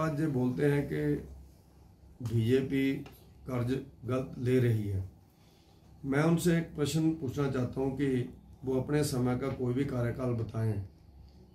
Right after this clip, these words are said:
जब बिना कर्ज लिए उन्होंने हिमाचल प्रदेश को आगे बढ़ाया हो या हिमाचल प्रदेश में उन्होंने शासन किया हो।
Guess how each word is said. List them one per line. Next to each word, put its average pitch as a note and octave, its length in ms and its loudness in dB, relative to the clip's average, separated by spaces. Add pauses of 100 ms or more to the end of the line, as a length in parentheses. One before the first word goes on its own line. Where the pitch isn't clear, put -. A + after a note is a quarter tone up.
(100)
जब C#3 260 2
बिना C3+ 280 4
कर्ज C3+ 280 -2
लिए A#2+ 280 2
उन्होंने A#2+ 300 0
हिमाचल A2 400 0
प्रदेश G#2+ 360 -4
को - 240 -10 (1500)
आगे A#2 240 0
बढ़ाया B2 300 2
हो C3 200 0
या E3+ 140 0
हिमाचल G#2+ 380 0
प्रदेश G#2+ 360 -4
में B2 80 -2
उन्होंने C3 240 -2
शासन - 380 -8
किया - 240 -10
हो। F#2 100 -10